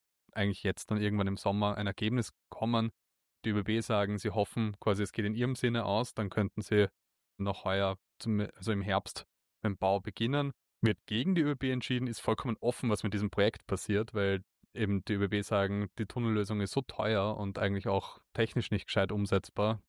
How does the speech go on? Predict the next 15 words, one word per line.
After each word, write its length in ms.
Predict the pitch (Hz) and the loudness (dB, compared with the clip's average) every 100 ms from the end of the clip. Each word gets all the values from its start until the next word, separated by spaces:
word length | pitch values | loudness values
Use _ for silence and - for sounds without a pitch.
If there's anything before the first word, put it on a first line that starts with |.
| _ | _
dann 380 | 104 101 101 95 | 0 0 0 -4
müssten 360 | 110 104 - 110 | -2 -2 -2 -2
sie 100 | 107 | 0
das 180 | 101 | -2
quasi 360 | - 107 98 95 - _ _ _ - | 0 0 0 -2 -6 _ _ _ -4
komplett 320 | 110 104 - | -2 0 -2
zurück 200 | 113 - | -4 -2
zum 120 | 107 | -2
Reißbrett 420 | 95 98 - 101 | 0 0 -2 -2
oder 140 | 101 98 | 0 0
vielleicht 220 | 101 95 | 0 -2
sogar 220 | 101 98 | 0 0
wirklich 240 | 101 104 - | 0 -4 -2
sein 220 | 104 104 | 0 0
lassen. 380 | 92 - 98 | -2 -4 -4